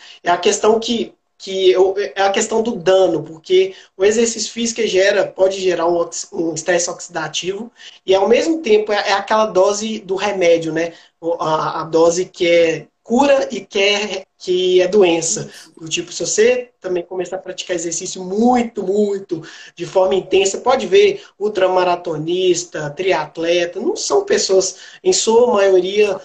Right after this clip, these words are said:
Speaker 1: você olha pra pessoa, a pessoa parece que tem muito menos idade, né, Luana?
Speaker 2: Isso.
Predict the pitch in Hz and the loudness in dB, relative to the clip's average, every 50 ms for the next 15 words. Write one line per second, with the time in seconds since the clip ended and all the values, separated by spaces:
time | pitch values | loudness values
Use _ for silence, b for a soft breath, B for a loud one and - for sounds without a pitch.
0 | _ _ - - 208 202 202 208 240 247 247 240 226 226 208 180 - - 214 214 | _ _ -6 0 2 4 4 4 2 2 0 0 0 0 0 -2 0 0 -2 -2
1 | 214 220 208 208 - 214 214 - 220 190 190 196 202 202 - - 220 - 214 208 | 0 -2 -2 -2 -2 -4 -4 -2 0 2 2 2 0 -2 -6 -14 -16 -14 -14 -12
2 | 202 196 220 240 254 247 233 - 190 185 185 180 170 160 160 156 147 175 160 147 | -6 -2 0 2 2 0 0 0 0 2 2 2 0 -2 -6 -8 -6 -4 -4 -4
3 | 151 156 160 180 190 185 175 156 143 - - - 190 190 185 185 - - 180 | -6 -6 -4 0 0 2 0 0 -2 -6 -10 -12 -14 -16 -18 -20 -20 -20 -20